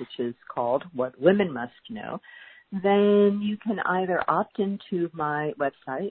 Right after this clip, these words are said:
which is D R Cheryl Selman dot com, and everything will be sent out to you, get all the shows, you won't miss any of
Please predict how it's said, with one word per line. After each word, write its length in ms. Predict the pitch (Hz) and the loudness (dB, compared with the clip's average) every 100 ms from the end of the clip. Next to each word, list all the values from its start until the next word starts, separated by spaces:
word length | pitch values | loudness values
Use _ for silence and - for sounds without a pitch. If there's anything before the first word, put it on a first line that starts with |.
| - | -6
which 200 | 165 - - | -4 -4 -6
is 260 | 117 143 208 - | -6 -4 -8 -6
D 60 | 127 | -6
R 80 | - 139 - | -4 -8 -6
Cheryl 300 | 127 123 123 - | -6 -6 -8 -8
Selman 260 | 127 131 131 | -12 -12 -12
dot 160 | 131 - | -12 -10
com, 360 | - 131 170 | -10 -10 -8
and 120 | 170 139 | -10 -8
everything 400 | 147 151 147 139 | -8 -10 -10 -10
will 140 | 139 | -10
be 240 | 135 131 - | -10 -12 -12
sent 160 | - 127 _ | -12 -14 _
out 180 | 143 139 - - | -6 -6 -10 -8
to 80 | 139 | -6
you, 260 | 143 202 - | -4 -6 -8
get 80 | - | -8
all 140 | 170 185 | -4 -4
the 100 | 170 - | -4 -8
shows, 220 | 117 160 - | -6 -6 -6
you 100 | 127 | -6
won't 220 | 135 - | -8 -8
miss 120 | 127 - - | -10 -10 -10
any 280 | 143 147 | -8 -6
of 80 | 120 | -8